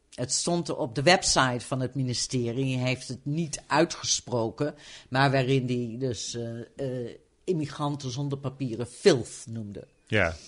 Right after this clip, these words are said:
Speaker 2: ja, oké. Maar daar zit een, een, he-, een heel ander verhaal achter.
Speaker 1: Nee, maar het is,
Speaker 2: Want hij
Speaker 1: het
Speaker 2: noemde alleen maar de criminele kartels en de, en de
Speaker 1: Oh, ja.
Speaker 2: smokkelaars filth.
Speaker 1: Ja,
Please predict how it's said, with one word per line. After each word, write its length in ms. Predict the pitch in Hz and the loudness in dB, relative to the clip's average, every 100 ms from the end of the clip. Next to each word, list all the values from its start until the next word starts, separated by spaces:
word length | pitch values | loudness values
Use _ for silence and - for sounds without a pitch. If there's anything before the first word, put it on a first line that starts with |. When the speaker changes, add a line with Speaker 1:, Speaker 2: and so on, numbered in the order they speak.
| - | -6
Speaker 2:
ja, 880 | 92 104 123 131 143 143 143 143 - | 2 4 6 6 6 4 2 0 -4
oké. 240 | 131 98 | 0 2
Maar 120 | 101 110 | 4 8
daar 180 | 135 | 8
zit 140 | 151 143 | 6 4
een, 120 | 143 | 8
een, 200 | 139 143 | 8 10
he-, 140 | 160 - | 8 8
een 100 | 151 | 6
heel 360 | 143 196 196 151 | 8 8 8 6
ander 200 | 151 127 | 2 2
verhaal 280 | 117 110 90 | 4 4 2
achter. 260 | - - | 0 0
Speaker 1:
Nee, 600 | 226 226 254 262 320 330 | 4 6 6 8 6 4
maar 540 | 240 214 214 254 320 359 - | 6 8 8 8 6 2 -4
het 220 | - 190 190 | 0 2 2
is, 400 | - 226 - - | 4 4 4 4
Speaker 2:
Want 140 | 135 | 8
hij 80 | 147 | 8
Speaker 1:
het 100 | 151 | 10
Speaker 2:
noemde 160 | 160 | 10
alleen 240 | 147 147 151 | 12 12 10
maar 120 | 147 | 10
de 160 | 139 135 | 8 6
criminele 840 | 156 143 139 139 143 131 120 117 | 4 6 6 8 8 8 8 6
kartels 760 | - 123 - 147 123 113 - - | 6 4 6 6 8 6 2 0
en 140 | 123 | 2
de, 140 | 110 110 | 4 2
en 100 | 117 | 6
de 60 | 262 | 10
Speaker 1:
Oh, 120 | 381 | 12
ja. 60 | 359 | 12
Speaker 2:
smokkelaars 360 | 247 101 95 | 10 6 2
filth. 500 | - 95 80 - - - | 2 2 2 -4 -10 -2
Speaker 1:
Ja, 420 | 214 254 185 | 6 8 8